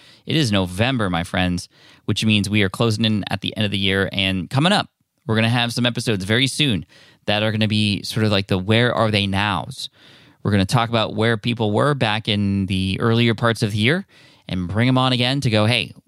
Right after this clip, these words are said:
did you do the work? What did you learn? What did you do? What did, didn't, what didn't you do? What surprised you?" And all that fun stuff too. So you gotta make sure you subscribe because these are the really fun episodes where we can go sort of back in time and then come back to today to see what has happened since then. So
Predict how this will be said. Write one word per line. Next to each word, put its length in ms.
did 160
you 60
do 120
the 100
work? 380
What 200
did 160
you 80
learn? 440
What 140
did 140
you 80
do? 220
What 100
did, 160
didn't, 300
what 160
didn't 200
you 120
do? 160
What 120
surprised 480
you?" 120
And 100
all 80
that 180
fun 160
stuff 200
too. 180
So 160
you 180
gotta 320
make 140
sure 140
you 60
subscribe 500
because 480
these 340
are 240
the 260
really 400
fun 200
episodes 360
where 120
we 100
can 140
go 320
sort 120
of 80
back 260
in 80
time 400
and 140
then 220
come 180
back 200
to 100
today 300
to 80
see 220
what 140
has 120
happened 440
since 320
then. 240
So 300